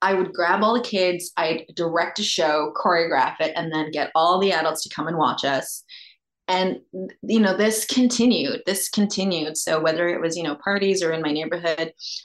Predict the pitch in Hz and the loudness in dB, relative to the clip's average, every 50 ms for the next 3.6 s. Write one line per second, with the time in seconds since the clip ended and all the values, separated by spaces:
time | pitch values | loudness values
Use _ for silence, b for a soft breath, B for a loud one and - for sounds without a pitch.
0 | B - 202 233 240 233 214 190 180 185 180 170 170 165 160 156 - 185 180 - | B 0 0 2 4 4 2 2 2 0 -2 -2 -2 -4 -4 -2 -2 -2 -2 -2
1 | 185 180 - - 180 165 165 165 170 165 165 - - 170 165 160 160 160 156 - | -2 -4 -4 -2 -2 -2 0 0 -2 -4 -4 -6 -4 -4 -2 -2 -2 -2 -4 -4
2 | - 165 160 156 151 160 160 156 - - B B B B B B B _ - 233 | -4 -2 -2 0 0 -2 -4 -6 -8 -12 B B B B B B B _ 2 4
3 | 240 240 240 220 185 165 160 151 160 196 - | 6 6 6 4 4 2 0 0 0 -2 -4